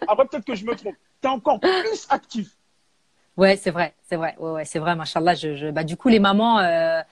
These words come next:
Speaker 2: comme j'accompagne beaucoup de femmes, il y a, il y a plus, on dépose plus les enfants à l'école à huit heures. Donc, du coup, on est beaucoup
Speaker 1: Mhm.
Speaker 2: plus libre le matin.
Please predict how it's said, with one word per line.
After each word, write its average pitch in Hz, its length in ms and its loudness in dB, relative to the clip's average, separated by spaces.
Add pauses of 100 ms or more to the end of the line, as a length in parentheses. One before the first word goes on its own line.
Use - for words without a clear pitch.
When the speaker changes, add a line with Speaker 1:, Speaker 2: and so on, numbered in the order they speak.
(100)
Speaker 2:
comme 185 140 0
j'accompagne 190 360 0
beaucoup 175 220 -6
de - 60 -12
femmes, 220 360 0 (300)
il 175 60 2
y - 20 2
a, 175 160 -2
il 208 60 2
y 202 40 8
a 196 60 6
plus, 233 240 -2
on 240 80 2
dépose 202 320 2
plus 285 140 2
les 233 180 4
enfants 226 200 -2
à 220 60 4
l'école 214 300 2
à 180 40 0
huit 170 200 -6
heures. 294 220 2 (240)
Donc, 170 140 -4
du 185 100 0
coup, 254 120 -6
on 226 40 -2
est 180 100 -2
beaucoup 220 260 -4
Speaker 1:
Mhm. 196 40 -2
Speaker 2:
plus 226 160 2
libre 196 340 2
le 175 100 0
matin. 220 420 -2